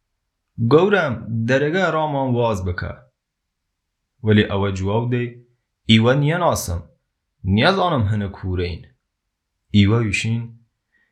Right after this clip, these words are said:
«ئیمە وەگەر دە تۆ خواردیمن و نوشایمن و تۆ وە ناو کوچەکانمان تالیم دیای.» وەلی ئەوە ویشە، «ئیوە نیە ناسم،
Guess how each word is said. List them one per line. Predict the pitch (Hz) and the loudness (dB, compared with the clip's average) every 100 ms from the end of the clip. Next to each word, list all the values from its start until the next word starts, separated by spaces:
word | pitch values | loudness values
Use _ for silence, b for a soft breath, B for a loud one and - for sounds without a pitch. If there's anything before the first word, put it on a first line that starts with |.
| _ | _
«ئیمە | 185 202 240 | 4 6 4
وەگەر | 202 190 214 | 0 -2 -4
دە | 190 - | -4 -4
تۆ | 202 147 | -4 -4
خواردیمن | - 185 214 233 202 175 151 135 | -6 0 2 2 0 0 0 0
و | 131 | 0
نوشایمن | 123 160 156 208 226 226 185 160 | 0 0 -2 0 2 0 -2 -2
و | 135 123 127 | -2 -4 -8
تۆ | - 262 233 | -4 2 4
وە | 185 | 2
ناو | 202 185 | -2 -4
کوچەکانمان | - 143 143 135 156 180 156 120 107 | -4 -4 -2 -2 0 0 -2 -2 -2
تالیم | - 139 147 196 180 | -4 -4 -2 -2 0
دیای.» | 110 80 87 - _ _ _ _ _ _ _ _ _ _ _ 117 | -2 -2 -6 -18 _ _ _ _ _ _ _ _ _ _ _ 0
وەلی | 110 104 | 2 2
ئەوە | 92 120 | 0 -2
ویشە، | 101 90 110 123 127 - _ _ _ _ _ _ | -4 -8 -10 -10 -12 -18 _ _ _ _ _ _
«ئیوە | 110 113 | 4 4
نیە | 127 139 | 2 0
ناسم، | 151 127 - - | 0 -2 -6 -10